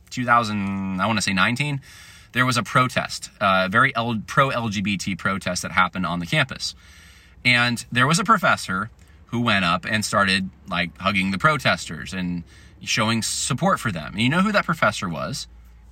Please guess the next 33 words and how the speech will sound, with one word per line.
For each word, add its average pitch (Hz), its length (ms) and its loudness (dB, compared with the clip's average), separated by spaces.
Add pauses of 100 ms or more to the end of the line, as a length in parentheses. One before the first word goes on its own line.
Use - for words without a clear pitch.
(160)
It's - 100 -14
Karen 110 200 0
Swallow 92 220 0
Prior. 233 380 2 (520)
And, 113 440 2 (120)
uh, 107 340 4 (100)
the 123 140 -4
people 139 320 -2
who 139 100 -2
were, 127 180 -2
were 185 300 4
pro-L 160 540 2
G 156 160 0
B 165 120 0
T, 220 200 -2
I 113 80 6
remember 151 500 2
this, 87 320 -6
were 117 120 -4
even 143 220 -4
posting 165 460 -2
things 92 420 -6 (480)
on 160 140 4
social 165 320 -2
media 143 380 2
about 127 180 4
how 151 140 2
much 151 160 -4
they 151 100 -4
appreciated 127 640 -2
Karen 104 220 0
Swallow 113 240 0
Prior. 202 420 2